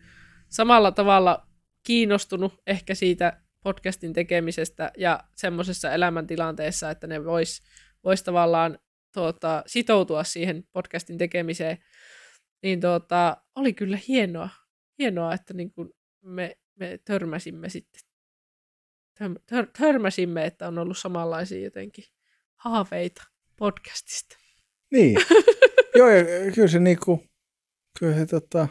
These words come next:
Speaker 2: ja se oli hauska vielä, kun mä ekan kerran kysyin, että ootko koskaan ajatellut
Speaker 1: Joo.
Speaker 2: podcastin tekemistä.
Speaker 1: Niin.
Speaker 2: Niin sit sä olit silleen, että,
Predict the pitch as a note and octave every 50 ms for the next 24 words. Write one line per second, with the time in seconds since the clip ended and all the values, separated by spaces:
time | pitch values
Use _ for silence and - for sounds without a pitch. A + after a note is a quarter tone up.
0 | - _ _ _ _ _ _ _ _ _ _ _ _ _ - E3 E3+ F3+ F3 G3
1 | B3+ A#3 - - D#3+ D#3 D3+ D3 D3 D#3 D#3+ F#3 G#3 F3 D#3 C#3+ C3+ C3 - F3+
2 | F3 - C#3+ A#2+ G#2 - A2+ G2+ B2+ B2+ - C3+ - B2+ B2 - - - C3 A#2+
3 | A#2+ - D#3+ D3 C#3 B2 - - B2 D3+ F#3+ - - _ _ _ _ _ - G#3
4 | A3 B3 C#4+ - _ - C#3 C3+ - - - B2+ - - - A#2+ A2+ A#2 A2+ A#2
5 | A2+ G#2+ G#2+ A2 - - F3+ E3 D3 - _ _ _ _ _ _ - F#3+ F#3+ F#3
6 | F#3+ - _ _ _ _ _ - C#3 C#3+ C#3+ - E3+ D#3 D3 C#3 - - D3+ C#3+
7 | C#3 C#3 C3+ C3+ - D3 C#3